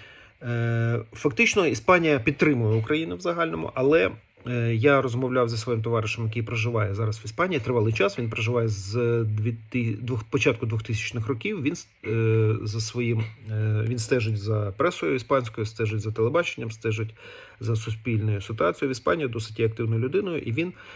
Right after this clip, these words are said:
стверджує про те, що війна, е, Украї-, Російської Федерації проти України, вона насправді в публічному просторі Іспанії відсунута на другий план війною, е, Ізраїлю проти Хамасу.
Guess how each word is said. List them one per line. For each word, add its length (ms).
стверджує 380
про 120
те, 180
що 260
війна, 640
е, 200
Украї-, 580
Російської 400
Федерації 440
проти 220
України, 500
вона 200
насправді 600
в 760
публічному 440
просторі 480
Іспанії 520
відсунута 1040
на 120
другий 300
план 340
війною, 560
е, 240
Ізраїлю 500
проти 280
Хамасу. 440